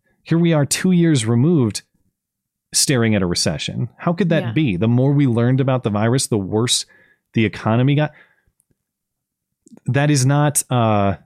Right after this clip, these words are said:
Speaker 1: authentic fear about the virus. That is someone or s-, many people with their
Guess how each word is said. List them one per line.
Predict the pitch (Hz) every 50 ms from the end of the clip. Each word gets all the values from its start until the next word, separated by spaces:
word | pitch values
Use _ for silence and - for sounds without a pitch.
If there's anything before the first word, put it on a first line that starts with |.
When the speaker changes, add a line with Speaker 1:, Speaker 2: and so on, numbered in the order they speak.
| _ _ _
Speaker 1:
authentic | - 123 120 - - - 151 139 135 - 139 -
fear | - - - 127 120 120 120
about | 107 110 104 95
the | -
virus. | 92 95 110 107 107 90 73 71 - -
That | - 110 104 104 -
is | 113 107 101
someone | - - - 127 117 120 120 117 117 113 110 110 110 107 - - - - - - - -
or | - 120 117
s-, | 107 - - - -
many | 113 120 147 170 185 180 170
people | 170 135 127 113 - 110 104
with | 101 107 104 -
their | - 107 101 95 92 -